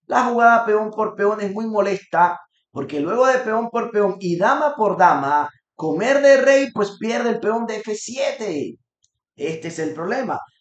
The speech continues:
Ah, pupilo, pero entonces comes de caballo y no pasa nada. Comer de caballo pierde el peón de E cinco. Por tal motivo, la idea con la jugada dama E siete es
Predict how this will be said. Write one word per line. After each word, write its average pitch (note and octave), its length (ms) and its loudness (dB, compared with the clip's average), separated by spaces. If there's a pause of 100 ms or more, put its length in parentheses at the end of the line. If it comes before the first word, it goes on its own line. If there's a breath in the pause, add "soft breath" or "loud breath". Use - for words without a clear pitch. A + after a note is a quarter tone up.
Ah, C#4+ 260 4
pupilo, B3+ 400 0
pero E3 140 -2
entonces F3+ 380 -8
comes A3+ 320 0
de G#3+ 120 2
caballo G#3+ 400 2
y - 20 -4
no F#3 120 -4
pasa F#3 240 -4
nada. B3 300 2 (380 loud breath)
Comer A#3 560 4
de A#3+ 160 2
caballo F#3+ 600 4
pierde A3 420 -4
el F#3 120 -2
peón F#3 320 -4
de E3+ 320 -2
E B3+ 100 -6 (480)
cinco. D3 680 -6
Por F3+ 240 -4
tal C4+ 160 -4
motivo, F3+ 680 -4 (240)
la D#3+ 200 -2
idea F#3+ 380 0
con D#3 140 -6
la C#3+ 120 -4
jugada G3 420 2
dama G3+ 260 -4
E G3+ 40 -6
siete D3+ 680 -4 (540)
es - 560 -4